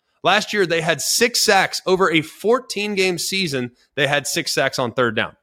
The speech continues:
Well, in week one, game one, six sacks just for North Carolina's pass rush. How about Mississippi State? Long, they've not been a great run team.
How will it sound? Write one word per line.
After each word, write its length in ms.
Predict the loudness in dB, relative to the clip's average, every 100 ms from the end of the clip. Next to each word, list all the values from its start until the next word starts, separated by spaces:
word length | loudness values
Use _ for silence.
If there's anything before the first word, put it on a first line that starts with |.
| _
Well, 320 | 2 2 2 -6 _
in 220 | -4 -2 -2
week 200 | -2 0
one, 440 | 2 2 0 -6 _ -4
game 360 | 2 2 2 2
one, 320 | 2 2 -4 _ _ _ _ -8
six 420 | -4 -2 -2 -2
sacks 460 | 0 -2 -4 -10 -14 _ _ -4
just 320 | -2 -2 -4
for 80 | -4
North 260 | -2 -4
Carolina's 440 | -2 -2 -2 -4 -6
pass 360 | -4 -4 -6
rush. 220 | -10 -4
How 80 | 0
about 140 | 2 2
Mississippi 340 | -2 -4 -4
State? 280 | -2 -2 -2 _ _ _ _ _ _ _ _ _ _ _ _ _ _ _ _ -4
Long, 540 | 2 4 4 0 -4
they've 300 | -6 -6 -16 _
not 420 | -12 -2 -2 0
been 120 | 0
a 40 | 2
great 220 | 2 2
run 220 | 2 0
team. 360 | 0 0 0